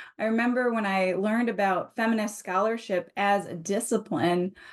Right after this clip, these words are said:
um, that I felt seen kind of in a way that I, I hadn't previously, um, and also that I saw the world, you know, with a, a mindset that's, that's persisted, you know, into today.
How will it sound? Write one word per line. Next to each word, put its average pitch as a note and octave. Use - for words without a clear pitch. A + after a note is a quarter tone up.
um, F#3+
that G#3+
I G#3
felt A#3
seen A#3
kind D4
of C#4
in A#3+
a A#3
way A#3+
that A#3+
I, G3+
I G3+
hadn't A#3
previously, C#4
um, A3+
and A#3+
also D4+
that A3+
I G#3
saw B3
the G#3
world, F#3+
you A#3
know, A#3
with A#3
a, A3+
a A3
mindset A3+
that's, G#3+
that's A#3
persisted, C4+
you A3
know, F#3+
into A3+
today. G3